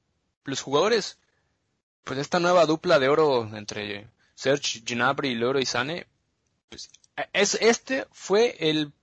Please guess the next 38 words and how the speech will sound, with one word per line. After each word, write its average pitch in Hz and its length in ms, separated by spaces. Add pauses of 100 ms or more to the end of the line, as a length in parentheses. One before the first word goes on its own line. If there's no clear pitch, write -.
(160)
el 87 180
primer 170 500 (120)
partido 160 360
juntos, 202 640 (1040)
este - 280
es - 120
el, 127 300 (200)
el 120 540 (140)
pie 160 460 (200)
que - 100
acaban 143 220
de 120 40
decir, 135 180
"Miren, 151 240
aquí 127 160
estamos", 220 540 (1600)
pues, - 260 (460)
en - 80
la 196 60
Bundesliga, 202 480
¿quién 196 200
nos 170 120
va 175 80
a 170 40
detener? 113 420 (260)
¿Quién, 185 360 (160)
ahora 151 140
sí, 139 140
quién 185 200
al-, 180 180
quién 185 220
alza 185 180
la 151 80
mano? 117 300 (1800)
Y - 60
bueno, 143 180
un 180 140
Schalke, 233 460